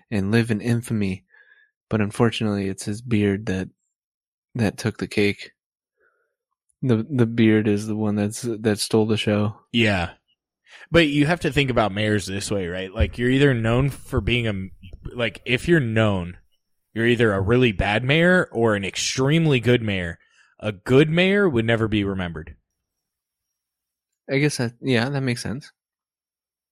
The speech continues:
Speaker 2: Yeah. I mean, it's kinda like being a good employee, a bad em-, a bad employee is remembered, and an extremely good employee is remembered.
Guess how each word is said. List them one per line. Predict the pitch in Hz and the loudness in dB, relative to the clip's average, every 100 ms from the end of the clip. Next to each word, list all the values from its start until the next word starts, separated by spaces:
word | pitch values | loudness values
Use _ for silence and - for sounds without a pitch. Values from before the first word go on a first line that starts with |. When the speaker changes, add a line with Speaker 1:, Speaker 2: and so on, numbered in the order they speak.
| _ _ _ _ _ | _ _ _ _ _
Speaker 2:
Yeah. | - 107 98 _ _ _ _ | -2 0 0 _ _ _ _
I | - 117 | -4 0
mean, | 117 104 95 _ _ _ _ _ - | 0 -2 -6 _ _ _ _ _ -4
it's | 113 - | -4 -2
kinda | - 117 | -2 0
like | 110 101 | 0 0
being | 107 104 | -2 -2
a | 95 | -2
good | 87 113 | 0 0
employee, | 113 107 117 107 104 101 - | 0 -2 0 0 2 0 -4
a | - | -8
bad | 95 98 98 | -4 -2 -2
em-, | 98 | -6
a | - | -8
bad | 101 110 123 | -2 2 2
employee | 139 147 131 | 2 2 4
is | 117 | 2
remembered, | 123 120 120 120 113 | 2 -2 2 2 2
and | - 104 | -2 -4
an | 98 90 | -4 -6
extremely | - - 127 123 113 | -6 -4 -2 0 2
good | 113 107 | 2 0
employee | 101 117 107 | 0 2 2
is | 98 | 0
remembered. | 98 98 98 98 | -2 -4 -2 -4